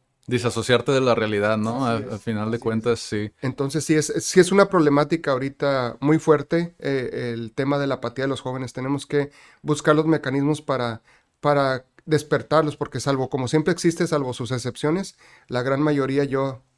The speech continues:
Speaker 2: tristemente los veo dormidos.
Speaker 1: Sí. Y, y en cuestión de la, digo, existe aquí en Frontera, es, ya lo hemos platicado en otros episodios, es una dinámica muy especial como la que se vive aquí.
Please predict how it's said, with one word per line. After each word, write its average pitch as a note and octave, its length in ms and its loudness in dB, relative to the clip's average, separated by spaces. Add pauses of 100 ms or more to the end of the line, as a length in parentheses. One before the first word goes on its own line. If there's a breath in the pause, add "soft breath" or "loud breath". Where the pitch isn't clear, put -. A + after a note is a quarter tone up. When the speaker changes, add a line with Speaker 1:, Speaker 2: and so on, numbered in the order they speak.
(140)
Speaker 2:
tristemente D#3 680 4
los C3 180 0
veo B2+ 360 -4 (300 soft breath)
dormidos. B2 640 -4
Speaker 1:
Sí. - 180 -8 (560 soft breath)
Y, B2+ 180 -2
y B2+ 240 4
en A#2+ 120 2
cuestión B2+ 400 -2
de D#3+ 120 2
la, A#2 560 -2 (100)
digo, B2+ 240 2
existe C#3 440 -2
aquí C3+ 200 -2
en B2+ 100 -2
Frontera, B2+ 500 2
es, - 440 -6
ya A2+ 160 4
lo B2 60 4
hemos B2 160 2
platicado A2+ 340 0
en B2 80 0
otros A#2+ 180 -8
episodios, A#2 640 -4
es G2+ 240 -6
una A#2+ 180 0
dinámica A2 500 -2
muy A#2 300 2
especial A2 600 -2
como A2 240 -6
la F#2+ 100 -8
que - 100 -10
se G2+ 120 -10
vive G#2+ 220 -2
aquí. A#2 340 -6